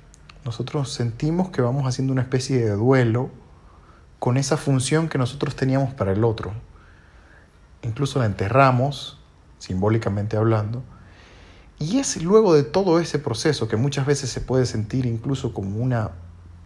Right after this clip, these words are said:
pequeña depresión, que suelen surgir nuevas formas de amar, pero con ellas nuevas formas de definirme frente al otro, y en este caso los otros, porque son varios.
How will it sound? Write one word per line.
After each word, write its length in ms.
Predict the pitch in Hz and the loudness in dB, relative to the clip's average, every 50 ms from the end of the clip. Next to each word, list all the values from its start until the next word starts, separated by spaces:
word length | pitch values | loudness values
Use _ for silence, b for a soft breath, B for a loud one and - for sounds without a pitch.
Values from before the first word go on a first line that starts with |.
| - - - - - - - | -20 -20 -20 -20 -20 -14 -10
pequeña 400 | - 104 - - 131 135 123 98 | -8 -6 -4 -2 0 0 2 0
depresión, 580 | 90 98 113 117 104 - - 92 82 - 82 - - B B B B B B B B B B B B B B B B B B B B B B B - - - - - - - - - - - - - - | 0 -2 -2 -4 -6 -6 -6 -8 -8 -8 -10 -12 -14 B B B B B B B B B B B B B B B B B B B B B B B -20 -20 -18 -18 -20 -20 -20 -20 -20 -20 -20 -20 -16 -10
que 160 | - - 151 139 | -6 -4 -4 -2
suelen 400 | - - - 190 196 220 233 214 | -2 0 2 2 4 4 2 0
surgir 680 | - - 214 208 - - 175 165 156 151 151 - - - - - - - - - - - - - - - - - | 0 0 -2 0 0 2 2 2 2 0 -4 -8 -10 -14 -20 -20 -20 -20 -20 -20 -20 -20 -20 -20 -20 -12 -4 0
nuevas 540 | 131 147 165 180 196 190 190 180 - - | 2 4 6 6 6 6 6 4 2 0
formas 420 | - - 160 165 160 165 165 151 151 | 0 2 4 4 4 2 0 -2 0
de 60 | 180 | 0
amar, 360 | 170 151 131 120 120 127 - - - - | 0 0 0 0 0 -2 -4 -8 -10 -4
pero 240 | - 110 107 117 120 | 0 2 2 2 2
con 160 | 123 - 151 | 0 0 0
ellas 340 | 143 131 123 131 127 120 107 | 2 2 2 2 2 0 0
nuevas 300 | 120 139 147 147 135 120 | 2 4 4 4 4 2
formas 380 | - - 156 156 147 139 131 120 | 2 0 2 2 2 2 0 2
de 100 | 127 113 | 2 4
definirme 760 | 113 113 110 - - 120 127 143 160 160 139 131 120 104 - | 4 2 2 2 0 0 2 2 2 2 2 2 2 0 0
frente 360 | - - 90 85 90 - 87 | -2 -4 -6 -4 -4 -4 -2
al 120 | 80 87 | -2 -2
otro, 300 | 85 82 82 - 76 76 - - - | -2 -4 -4 -6 -8 -10 -10 -12 -8
y 100 | - 113 | -4 -2
en 60 | 107 | -2
este 200 | 117 - - 175 | 0 0 0 -2
caso 420 | - 113 98 - - 151 151 - - - - | 0 0 -2 2 2 2 2 0 -4 -14 -12
los 320 | - 92 92 90 87 85 - | -8 -6 -4 -4 -4 -4 -4
otros, 380 | 87 85 - - 90 85 - - - - | -4 -4 -4 -6 -8 -8 -10 -14 -16 -10
porque 200 | - - - 107 | -8 -8 -6 -4
son 200 | - 113 107 98 | -2 -2 0 0
varios. 440 | 87 76 65 - - - - - | 0 -2 -4 -6 -8 -10 -12 -16